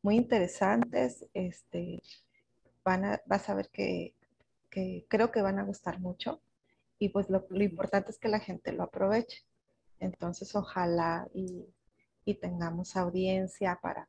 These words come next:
Speaker 1: todos estos eventos. Eh,
Speaker 2: ¿Lo
Speaker 1: bueno.
Speaker 2: están planeando, lo están planeando presencial o virtual?
Speaker 1: De las dos maneras. Va a haber algunas actividades que van a ser presenciales y otras que van a ser totalmente virtuales.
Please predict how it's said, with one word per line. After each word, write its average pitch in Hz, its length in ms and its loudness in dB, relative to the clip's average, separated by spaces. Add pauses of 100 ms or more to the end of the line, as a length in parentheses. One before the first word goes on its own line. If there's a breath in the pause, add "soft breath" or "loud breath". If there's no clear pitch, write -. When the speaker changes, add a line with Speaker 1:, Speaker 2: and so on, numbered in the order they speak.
Speaker 1:
todos 180 240 -2
estos - 320 -8
eventos. 170 500 -4 (1400)
Eh, 196 100 6
Speaker 2:
¿Lo 240 140 12
Speaker 1:
bueno. 240 160 10
Speaker 2:
están 240 220 6
planeando, 277 1160 4 (100)
lo 233 120 4
están - 300 8
planeando 285 480 6
presencial 302 580 4 (240)
o 240 300 8
virtual? 208 440 6 (360)
Speaker 1:
De 220 100 8
las 214 220 10
dos 220 180 6
maneras. 220 600 0
Va 196 60 6
a - 20 6
haber 220 180 6
algunas 240 460 4
actividades 185 400 -2
que - 100 -8
van 185 180 0
a 208 40 -2
ser 208 260 -4
presenciales 208 720 0
y 196 60 2
otras 185 240 -4
que - 100 -10
van 170 180 -4
a 185 60 -4
ser 185 200 -8
totalmente 185 640 -4
virtuales. 214 760 4